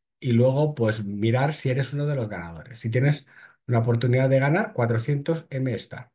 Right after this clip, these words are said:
Perfecto. Pues ya tienes, esto es un airdrop dentro de Bybit, ¿vale? Vamos a irnos a los otros.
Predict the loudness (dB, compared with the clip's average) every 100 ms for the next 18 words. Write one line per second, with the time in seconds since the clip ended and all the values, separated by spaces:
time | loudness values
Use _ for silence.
0 | -14 -8 -8 -8 -16 -20 _ _ _ _
1 | _ _ _ -8 -4 -2 0 0 -4 _
2 | _ _ _ _ -4 -2 2 2 0 -4
3 | _ _ _ _ _ _ _ 0 2 4
4 | 2 -2 -4 -2 0 0 -4 -8 -6 -4
5 | -2 -4 -6 -12 _ -20 _ _ _ -20
6 | -20 _ _ _ _ _ _ _ _ _
7 | _ _ _ _ _ -8 -4 -2 -2 -2
8 | 0 0 0 0 0 0 0 -2 -6 -18